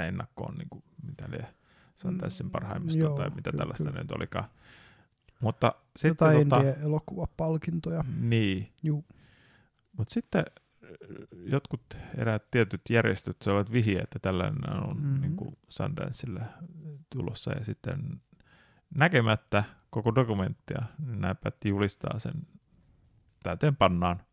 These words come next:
Speaker 2: Mm.
Speaker 1: Ja tota, se johti muun muassa siihen, että tota,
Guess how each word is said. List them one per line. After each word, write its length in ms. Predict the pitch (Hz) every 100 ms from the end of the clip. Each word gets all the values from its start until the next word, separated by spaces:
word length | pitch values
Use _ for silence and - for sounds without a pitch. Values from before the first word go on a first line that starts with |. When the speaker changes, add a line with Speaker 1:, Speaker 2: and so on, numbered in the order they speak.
| _ - -
Speaker 2:
Mm. 200 | 160 147 139 _
Speaker 1:
Ja 240 | 101 95
tota, 460 | 90 90 - 92 90 - _ -
se 160 | -
johti 360 | 123 156 - 120
muun 240 | 139 123 127
muassa 260 | 117 - 107
siihen, 380 | 147 165 127
että 300 | 104 - -
tota, 540 | - - - - 95